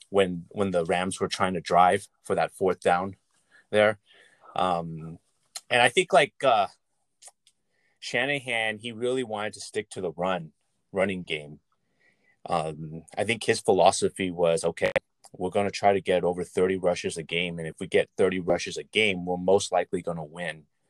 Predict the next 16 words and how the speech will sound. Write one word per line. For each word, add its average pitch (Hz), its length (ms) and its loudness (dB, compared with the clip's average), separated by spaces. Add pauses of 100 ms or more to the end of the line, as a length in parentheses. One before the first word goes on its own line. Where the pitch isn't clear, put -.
(260)
most 87 280 0
games 78 340 -8
there." 78 280 0 (480)
And 92 100 -2
when 101 120 2
you 123 80 2
rush 160 260 4
the 98 80 4
ball, 101 380 6 (380)
you, 113 460 -8 (520)
you, 120 100 -4 (140)
you 117 180 -4
maintain 135 520 2
tempo, 101 600 4 (260)
you, 101 500 2
um, 85 500 0